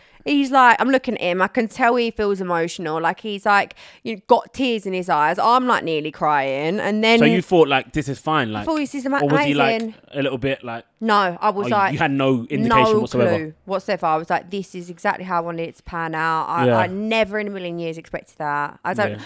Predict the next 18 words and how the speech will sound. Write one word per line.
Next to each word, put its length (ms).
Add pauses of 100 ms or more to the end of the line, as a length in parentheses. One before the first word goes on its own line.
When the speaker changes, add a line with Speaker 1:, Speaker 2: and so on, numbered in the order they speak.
(200)
Speaker 1:
it 140
was 160
either 320
for 160
me, 320
like, 340
if 180
it 120
happened, 460
then 120
he 160
would 140
have 160
brought 220
someone 420
back. 500
So 100
Speaker 2:
Yeah, 60